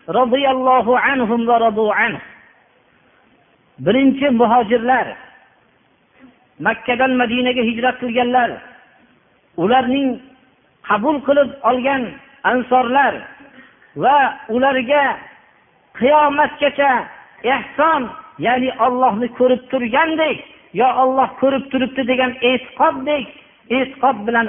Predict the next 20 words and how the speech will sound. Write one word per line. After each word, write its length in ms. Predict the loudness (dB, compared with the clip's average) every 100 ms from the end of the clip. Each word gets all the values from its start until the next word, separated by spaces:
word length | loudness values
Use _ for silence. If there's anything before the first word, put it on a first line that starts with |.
| -2
ularga 360 | -2 0 -2 -6 -2
ergashgan 580 | -2 0 -4 -4 -6 -6
kishilar, 440 | -8 -4 0 0 0 -8 -18 -4
Alloh 380 | -2 0 0 -2 -4
ulardan 420 | -2 -2 -2 -6 -4
rozi 360 | -2 -2 -4 -6
bo'ldi. 240 | -8 -8 -20 _ _ _ _ -2
Ular 220 | 0 2
Allohdan 540 | 0 0 0 0 0
rozi 240 | 0 -2 -4
bo'ldi, 200 | -6 -8 -14
deb 120 | -20 _ _ _ _ _ -6
bo'lishdi. 360 | -4 -4 -8 -12 -14 -10
Ya'ni, 420 | -2 0 0 -2 -4 -8 -20 _ _ _ _ -6
demak, 400 | -4 0 -2 -4
Rasululloh 640 | -4 -4 -4 -4 -4 -2 -2 -2
sallallohu 520 | -2 -2 0 0 0
alayhi 440 | -2 0 -2 -2
va 100 | -4
sallamga 640 | -2 -4 -2 -2 -2 -2